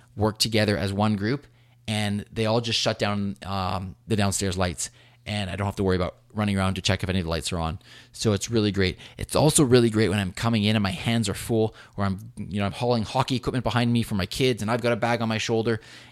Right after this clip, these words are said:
and we can just say, "Lexi, uh, entrance hall light on," or "family room light on," um, you know, "storage room light on," and it just, boom, done. And it's really, really cool. So,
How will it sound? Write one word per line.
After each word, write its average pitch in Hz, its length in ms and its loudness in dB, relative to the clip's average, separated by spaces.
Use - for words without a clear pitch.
and 104 420 0
we 107 120 0
can 107 100 0
just 98 120 0
say, 101 100 0
"Lexi, 123 600 2
uh, - 120 -12
entrance 147 320 4
hall 127 180 6
light 117 180 6
on," 135 300 4
or 95 480 -4
"family 147 300 8
room 131 220 4
light 110 160 6
on," 135 340 6
um, 92 720 -6
you 113 120 -4
know, 101 400 4
"storage 147 400 8
room 135 240 6
light 123 160 10
on," 127 320 8
and 120 420 0
it 113 140 -4
just, 131 340 2
boom, 117 340 10
done. 104 400 8
And 117 120 2
it's - 300 -2
really, 127 480 4
really 110 340 2
cool. 110 480 -2
So, 156 320 8